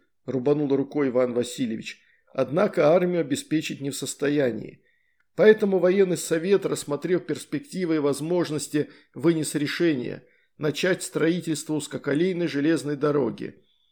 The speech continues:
Начальником строительства утвержден майор Марков, начальник штаба – старший лейтенант Байдаков. Дорогу построить в две недели». Собравшиеся нервно ахнули. Срок был фантастический.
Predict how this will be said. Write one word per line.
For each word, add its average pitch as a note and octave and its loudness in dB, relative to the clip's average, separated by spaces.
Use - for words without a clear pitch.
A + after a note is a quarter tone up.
Начальником F3+ 0
строительства E3+ 0
утвержден D#3+ 0
майор E3 0
Марков, D#3+ -2
начальник C3+ -2
штаба – - 2
старший D#3 0
лейтенант D3 -4
Байдаков. C#3 -4
Дорогу D#3+ 2
построить D#3 -2
в B2 -8
две D3+ 2
недели». C3 -4
Собравшиеся D#3+ 2
нервно D3 -2
ахнули. B2 -4
Срок D3+ 0
был D#3 0
фантастический. - -6